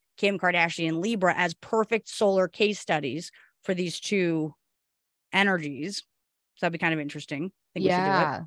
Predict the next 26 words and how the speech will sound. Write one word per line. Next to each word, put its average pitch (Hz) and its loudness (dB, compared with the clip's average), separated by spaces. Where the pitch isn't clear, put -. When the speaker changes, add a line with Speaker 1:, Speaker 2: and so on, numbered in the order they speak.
Speaker 1:
I 170 -2
also 190 -2
wanna 202 0
talk 196 0
about 180 0
something 180 -4
that 170 -4
you 175 -10
predicted. 165 -4
Speaker 2:
What? 196 -6
Speaker 1:
You 226 0
predicted 208 0
after 196 2
the 190 -4
Will 180 0
Smith 175 -2
slap 151 -6
at 185 2
the 202 0
beginning 185 0
of 165 -2
the 160 -6
Taurus 170 2
Scorpio 165 -2
eclipse 262 -2
cycle. 156 -4